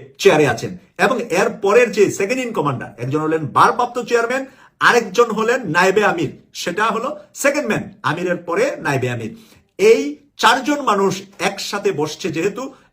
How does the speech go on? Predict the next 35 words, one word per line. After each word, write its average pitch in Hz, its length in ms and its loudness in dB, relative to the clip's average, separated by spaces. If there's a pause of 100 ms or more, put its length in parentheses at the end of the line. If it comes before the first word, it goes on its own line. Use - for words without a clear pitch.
(120)
এবং 185 120 0 (160)
মিডিয়াতে 247 440 0
তা 175 80 2 (120)
প্রকাশ 151 240 -4 (120)
করেননি 202 440 -2
তারা, 196 160 -2 (460)
মিডিয়াকে 190 420 2 (120)
জানাননি 196 440 2
তারা 196 140 2 (120)
এই 170 140 -4
বৈঠকের 180 440 -2
কথা, 180 200 0 (400)
কিন্তু 254 260 2 (120)
চোদ্দ 196 160 -2 (120)
তারিখ 196 180 4 (200)
পরদিন 165 360 0 (400)
আমি 160 260 2 (320)
ডাক্তার 156 260 0
সৈয়দ 175 180 0 (100)
আব্দুল্লাহ 254 400 0
মোহাম্মদ 185 340 2 (100)
তাহেরের 156 460 4
একটা 139 140 -6 (100)
অনুষ্ঠান 151 400 -2 (420)
কাভার 208 320 4
করতে 220 220 -2
গিয়েছিলাম। 196 380 -2 (140)
সেখানে 180 280 -4 (440)
বিশেষ 254 280 2 (240)
কিছু 180 220 2 (440)
ব্যক্তির 185 420 2
কাছ 165 120 2 (100)
থেকে 143 160 2 (340)
নিউজটা 202 360 4
আমি 151 140 4